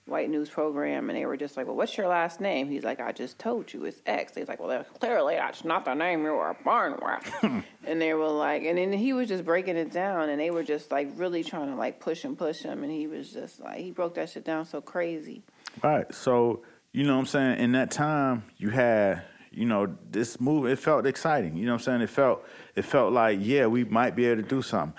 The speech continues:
Speaker 1: Like you
Speaker 2: Be-
Speaker 1: could reclaim something.
Speaker 2: Yeah, you could reclaim something, 'cause it was more than just about the name. It's
Speaker 1: And
Speaker 2: about
Speaker 1: have an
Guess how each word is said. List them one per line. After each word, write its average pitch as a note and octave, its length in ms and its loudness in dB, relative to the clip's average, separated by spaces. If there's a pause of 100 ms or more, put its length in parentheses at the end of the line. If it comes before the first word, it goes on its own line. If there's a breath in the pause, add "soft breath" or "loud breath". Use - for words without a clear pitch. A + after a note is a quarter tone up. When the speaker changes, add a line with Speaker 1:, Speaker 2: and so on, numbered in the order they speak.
Speaker 1:
Like F#3+ 160 2
you - 60 -2
Speaker 2:
Be- A3 40 2
Speaker 1:
could G3+ 100 2
reclaim F#3 640 2
something. C#3 360 -2
Speaker 2:
Yeah, D#3+ 80 6
you E3 60 2
could D#3 120 4
reclaim D#3 420 2
something, A#2 260 2
'cause D#3 180 4
it F#3+ 60 6
was E3+ 100 4
more F3 240 4
than D3+ 140 2
just D3 200 2
about A#2+ 240 4
the G2 60 2
name. G2 320 2
It's B2+ 140 0
Speaker 1:
And - 80 0
Speaker 2:
about A2+ 200 6
Speaker 1:
have F3 80 4
an - 0 -